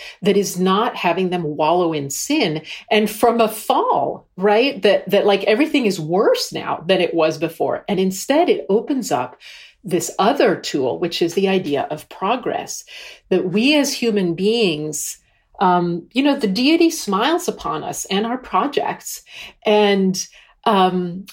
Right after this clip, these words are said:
the state of nature, you know, you can do what you want from, from there. You can decide to leave it and form contracts of society, contracts of government, or you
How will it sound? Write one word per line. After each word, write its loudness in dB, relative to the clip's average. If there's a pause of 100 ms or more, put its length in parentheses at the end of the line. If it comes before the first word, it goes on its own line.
the 2
state 2
of -4
nature, 2
you 0
know, 2
you 0
can 0
do 0
what 2
you 2
want -2
from, -2 (180)
from -4
there. -6
You -2
can -2 (480)
decide 2
to -2
leave -4
it -2 (160)
and 0
form -2
contracts -4
of -4
society, -4
contracts -8
of -10
government, -6 (480)
or 6
you 0